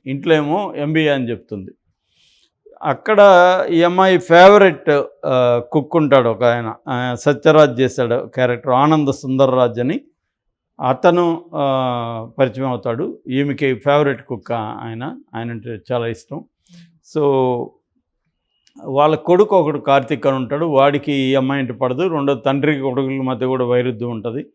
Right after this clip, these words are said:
So, ఇలాగా ఈ అమ్మాయి మెల్లగా చెఫ్ అవడానికి ట్రై చేయడం, ఆ, కొన్ని పోటీల్లో ఈ అమ్మాయి పాల్గొనడం, దాంట్లో, ఆ,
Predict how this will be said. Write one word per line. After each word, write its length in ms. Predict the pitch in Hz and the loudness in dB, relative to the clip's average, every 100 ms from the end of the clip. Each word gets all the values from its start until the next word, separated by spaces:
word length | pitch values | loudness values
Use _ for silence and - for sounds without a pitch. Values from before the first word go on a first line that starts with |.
| _ _ _ _ - | _ _ _ _ -4
So, 200 | 190 190 - | -4 -4 -4
ఇలాగా 580 | 151 170 185 190 196 - | 0 2 4 4 2 0
ఈ 160 | 156 | -4
అమ్మాయి 640 | 156 160 160 160 160 196 - | -4 -2 -2 0 -2 -4 -10
మెల్లగా 680 | 147 139 151 156 156 151 - - 160 131 - | -8 -2 0 4 4 4 2 -8 -12 -8 -6
చెఫ్ 180 | 143 151 | -4 2
అవడానికి 400 | 143 143 139 113 | 2 2 0 -2
ట్రై 180 | 131 127 | -4 -4
చేయడం, 380 | 127 131 156 - _ _ _ _ _ | -6 -6 -8 -12 _ _ _ _ _
ఆ, 320 | 131 123 123 117 _ - | -10 -8 -10 -12 _ -10
కొన్ని 200 | 139 139 | -8 -6
పోటీల్లో 720 | - 147 147 139 131 131 127 | -4 -4 -4 -4 -2 -4 -6
ఈ 60 | |
అమ్మాయి 300 | 127 123 127 117 | -10 -14 -18 -8
పాల్గొనడం, 640 | 123 123 117 120 131 160 | -6 -6 -8 -10 -10 -8
దాంట్లో, 520 | 123 123 117 123 117 - - | -8 -8 -8 -12 -12 -18 -14
ఆ, 460 | 123 117 117 117 | -12 -10 -12 -16